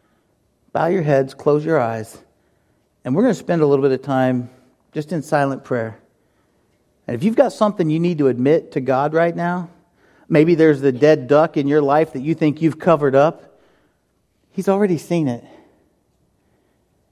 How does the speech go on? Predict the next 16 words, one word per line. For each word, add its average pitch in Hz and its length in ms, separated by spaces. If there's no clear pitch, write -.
Maybe 185 240
you've 180 180
taken 170 320
advantage 147 440
of 151 100
someone, 170 680
and 139 100
it's 131 140
time 151 320
to 143 340
set - 280
that - 220
straight 151 380
in 143 120
your 131 160
heart. 143 420